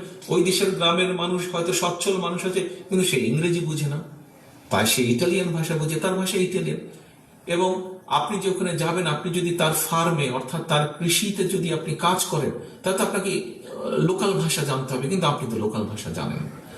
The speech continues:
আমরা চাইছি আমাদের তরুণ সমাজকে, সে শহরেই থাকুক, গ্রামেই থাকুক,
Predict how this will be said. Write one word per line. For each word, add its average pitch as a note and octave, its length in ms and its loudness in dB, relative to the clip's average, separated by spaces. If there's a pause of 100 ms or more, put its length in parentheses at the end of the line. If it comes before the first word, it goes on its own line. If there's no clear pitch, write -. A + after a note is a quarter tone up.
(180)
আমরা D3+ 260 2
চাইছি D#3+ 520 2 (560)
আমাদের B2+ 460 4
তরুণ E3+ 300 2
সমাজকে, - 600 -2 (340)
সে - 180 2
শহরেই D#3+ 440 2
থাকুক, C3+ 400 -2
গ্রামেই C3 380 2
থাকুক, - 420 -8